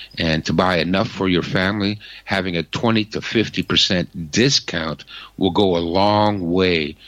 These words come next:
to feeding your family. And so those are the benefits of forming a food co-op.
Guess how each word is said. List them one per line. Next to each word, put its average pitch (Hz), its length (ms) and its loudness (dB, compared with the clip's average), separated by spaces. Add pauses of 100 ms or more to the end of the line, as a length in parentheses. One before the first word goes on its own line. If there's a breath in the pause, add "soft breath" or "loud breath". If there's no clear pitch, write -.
(200 loud breath)
to - 80 -2
feeding 80 420 0
your 71 120 -6
family. 71 520 -4 (300 loud breath)
And 92 340 4
so 98 200 4
those 98 280 4
are 87 140 2
the 78 100 0
benefits 80 600 -2
of - 80 -8
forming 78 360 0
a 71 60 0
food 92 300 2
co-op. 67 420 -2